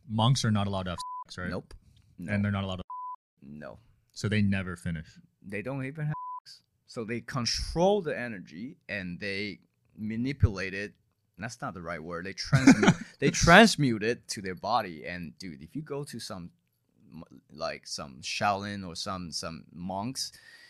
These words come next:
Speaker 2: it's very secret. It's a very scary, um, secret. Some of these monks can do some supernatural stuff, which I have s-, I'm not gonna say the detail, I have seen or experienced when I was in Bali.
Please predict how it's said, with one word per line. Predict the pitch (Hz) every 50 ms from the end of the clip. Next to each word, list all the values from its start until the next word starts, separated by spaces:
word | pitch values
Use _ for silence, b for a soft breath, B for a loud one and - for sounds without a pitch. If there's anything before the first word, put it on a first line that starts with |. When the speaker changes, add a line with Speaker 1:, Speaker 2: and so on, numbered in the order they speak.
| B B B B B -
Speaker 2:
it's | - 131 120
very | 123 160 196 208 170
secret. | - - - 156 - - 110
It's | 92 73 87 104 107
a | 107
very | 92 120 131 131 123
scary, | - - - - 113 107 107 110 107 -
um, | - 92 95 90 90 90 85 82 80 - _
secret. | - - - 139 135 135 - 90 73 -
Some | - - - 120 117 117
of | 107 101
these | 95 - -
monks | 95 95 101 98
can | - - 92 82
do | 76 95 90
some | 87 - - 95 82 80
supernatural | - - - - - - 107 90 - 101 101 95 92 92 92 90 90 - - 90 82 80 71 - _ _
stuff, | - - - - - 90 90 87 80 - _ -
which | 92 107 117 135 - - - -
I | 107 117 117
have | 110 107 117 104 104 101 -
s-, | - - - - _ _ _
I'm | - 107 120
not | 123 120
gonna | 120 113
say | 113 - 104 87
the | 78
detail, | 98 101 - - 139 147 -
I | - 85
have | 110 107 92 85 85
seen | - - - - 127 123 107 107 110
or | 67 85 80
experienced | 85 - - - 117 120 107 92 90 85 -
when | 80 80
I |
was | 76 82 -
in | 76 76
Bali. | 78 78 80 78 62 57 -